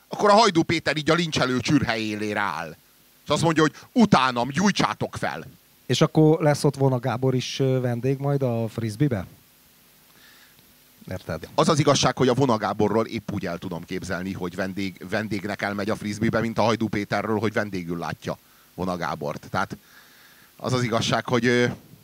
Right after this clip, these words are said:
Speaker 1: nézd, én szerintem egy politikus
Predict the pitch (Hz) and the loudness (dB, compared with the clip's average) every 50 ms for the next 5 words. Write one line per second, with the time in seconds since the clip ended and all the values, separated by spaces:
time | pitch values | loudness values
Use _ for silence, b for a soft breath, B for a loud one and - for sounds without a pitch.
0 | - _ _ _ _ _ _ _ B B B B B B B B B B B - | -20 _ _ _ _ _ _ _ B B B B B B B B B B B -4
1 | 139 170 160 127 - - - _ _ _ _ _ _ _ _ _ _ _ - 160 | 0 0 0 0 -2 -8 -12 _ _ _ _ _ _ _ _ _ _ _ -2 0
2 | 180 190 - 175 180 175 180 185 160 180 175 175 160 131 131 - - 156 156 143 | 0 2 4 4 2 2 2 0 2 0 0 0 0 -4 -6 -2 0 0 2 2
3 | 143 - - 156 - - 165 202 233 - - - | 0 -2 -2 -2 0 0 2 2 2 2 0 -2